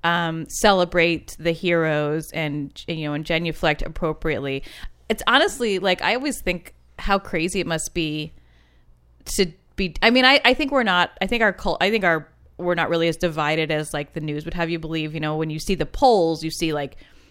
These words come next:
the vast majority of people support social distancing and masking and all, like, all the good policies. But because it's, uh,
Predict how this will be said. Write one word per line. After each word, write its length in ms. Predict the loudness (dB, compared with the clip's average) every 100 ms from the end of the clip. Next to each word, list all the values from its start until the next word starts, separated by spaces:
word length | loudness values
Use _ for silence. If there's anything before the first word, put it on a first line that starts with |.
| _ -20 -20 -20 -18
the 220 | 0 0
vast 360 | 6 6 6 4
majority 380 | 2 0 0 0
of 80 |
people 420 | -4 -6 -4 -6 -4
support 420 | -8 -6 -8 -6
social 300 | -8 -8 -6
distancing 720 | -4 -2 -2 -4 -4 -4 -4
and 140 | -4
masking 580 | -2 0 0 -2 -4 -4
and 80 | -4
all, 80 | -4
like, 140 | -4
all 140 | -4 -4
the 80 |
good 220 | -4 -6 -6
policies. 600 | -4 -2 -2 -6 -8 -8 -14 -20 -6 2
But 160 | 2
because 540 | 2 0 4 6 6 2
it's, 320 | 0 -2 -14 -14 -20 _ -20 -20 _ 0
uh, 580 | 2 2 0 -2 -4